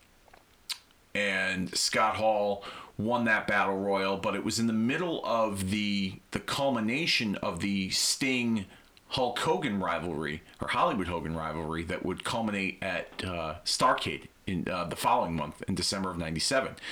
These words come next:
Now, um, on television, they had let it be known that Scott Hall earned a future opportunity at the World Heavyweight Championship, uh, but they didn't say when.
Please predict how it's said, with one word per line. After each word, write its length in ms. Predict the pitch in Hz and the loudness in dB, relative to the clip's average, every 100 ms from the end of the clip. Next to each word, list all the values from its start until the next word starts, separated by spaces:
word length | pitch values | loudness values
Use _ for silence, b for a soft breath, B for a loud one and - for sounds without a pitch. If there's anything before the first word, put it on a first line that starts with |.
| B B B B | B B B B
Now, 640 | 101 104 104 95 92 95 B B B B B - | 0 2 2 2 2 -2 B B B B B -6
um, 480 | 90 87 87 85 - | -2 -2 -2 -2 -2
on 180 | 98 92 | -2 0
television, 680 | - 170 170 120 107 110 117 B B B B | 0 0 2 0 0 -2 -4 B B B B
they 140 | 104 104 | -4 -2
had 140 | 101 | 0
let 160 | 107 107 | 0 0
it 60 | |
be 100 | 107 | 0
known 180 | 104 107 | 0 0
that 100 | 92 | 0
Scott 300 | - - 101 | 0 2 2
Hall 400 | 113 107 95 - - - | 2 2 0 -4 -10 -4
earned 220 | 110 98 | -2 -2
a 40 | |
future 440 | 98 120 113 113 104 | -2 -2 0 0 2
opportunity 680 | 90 92 - 135 151 117 95 | 0 -2 -2 0 0 0 0
at 100 | - | -2
the 60 | |
World 260 | 90 90 87 | -2 -2 -2
Heavyweight 380 | 90 87 87 82 | 0 0 0 0
Championship, 840 | - 170 180 95 82 - 82 - - B B B B | 0 0 0 -2 0 0 0 -4 -10 B B B B
uh, 120 | 87 | -6
but 160 | 80 - | -4 -2
they 100 | 87 | 0
didn't 180 | 90 - | 0 0
say 200 | - 90 | 0 0
when. 480 | 80 151 - - | 0 0 0 -4